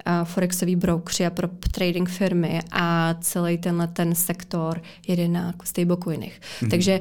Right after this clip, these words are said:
Speaker 1: ty stablecoiny byla taková prerekvizita k tomu, aby my jsme byli schopní obsloužit tyhle ty trhy. Takže,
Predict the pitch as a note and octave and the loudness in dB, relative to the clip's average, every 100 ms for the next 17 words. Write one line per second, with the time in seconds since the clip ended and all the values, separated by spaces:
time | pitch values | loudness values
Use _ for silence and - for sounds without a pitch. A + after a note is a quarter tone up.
0 | F#3 - - - G3 F#3+ G3 F#3 F#3 F#3+ | -2 -14 -18 -2 0 2 2 0 0 2
1 | F#3 F3+ F3+ F3+ F#3 F3+ F#3 F3+ F3 F#3+ | 2 2 0 2 0 0 2 2 2 0
2 | F3+ F3+ F3 - F#3 F3+ F3+ F#3 F3+ F#3 | 0 0 -2 0 2 4 4 4 2 2
3 | F3+ F3+ F3+ - G3 G3 G3 F#3+ F#3 - | 2 2 2 2 0 4 4 4 0 -2
4 | F#3+ F3+ F3+ F3+ F3+ - - F#3 F#3 F3+ | 0 0 2 0 -2 -8 -4 -2 0 0
5 | F3+ F#3+ F#3 F#3 F#3 D3+ - - F3 F3 | -2 -4 -2 -2 -2 -4 -8 -10 -4 0
6 | F3 | 0